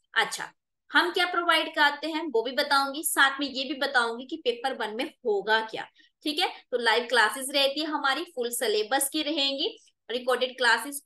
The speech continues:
two fifty plus classes रहती हैं, mock test रहते हैं, live class test रहते हैं, ये सब चीजें आपको provide करवाई जाती है।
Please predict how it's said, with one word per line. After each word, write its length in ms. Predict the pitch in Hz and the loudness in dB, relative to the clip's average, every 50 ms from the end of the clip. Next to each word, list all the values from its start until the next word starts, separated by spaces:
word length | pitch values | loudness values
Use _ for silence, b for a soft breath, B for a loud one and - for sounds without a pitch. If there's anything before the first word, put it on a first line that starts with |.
| _ _ - | _ _ -8
two 360 | 320 330 339 349 359 359 - | -6 -4 -4 -4 -4 -4 -6
fifty 320 | 311 269 - - _ 294 294 | -8 -8 -8 -8 _ -8 -8
plus 360 | 294 - 294 294 330 320 - | -6 -2 0 0 0 0 -2
classes 460 | - 262 226 214 202 - 254 247 247 | -2 0 0 2 0 -2 -6 -8 -4
रहती 440 | 247 254 247 240 233 233 262 269 277 | -2 0 0 0 0 -2 -6 -6 -6
हैं, 80 | 269 277 | -4 -4
mock 360 | 285 247 240 240 240 240 - - | -4 -4 -4 -4 -4 -4 -2 -2
test 300 | 240 240 240 - - 262 | -2 -2 -2 -2 0 0
रहते 300 | 247 240 233 233 247 285 | 2 2 2 0 -2 -2
हैं, 140 | 294 285 254 | -2 -2 0
live 220 | 233 208 214 220 | 0 0 0 0
class 360 | - - 233 214 226 214 - - | -2 0 2 2 2 2 0 -2
test 320 | - 226 233 - - 240 | -2 0 0 -2 -2 0
रहते 360 | 240 240 233 233 240 247 247 | 0 0 0 0 2 0 2
हैं, 160 | 277 285 349 | 2 0 -2
ये 180 | 370 285 339 392 | 0 2 2 4
सब 160 | 381 392 302 | 4 2 0
चीजें 300 | - 302 294 - - 262 | -2 -4 -6 0 2 2
आपको 260 | 233 208 - - 302 | 2 2 0 -4 -10
provide 460 | - - 262 240 214 214 196 190 190 - | -4 0 0 2 2 2 0 0 -2 -6
करवाई 320 | 190 170 147 143 143 151 | -8 -6 -6 -6 -6 -6
जाती 300 | - 110 - - _ 208 | -8 -10 -12 -12 _ -14
है। 60 | - | -16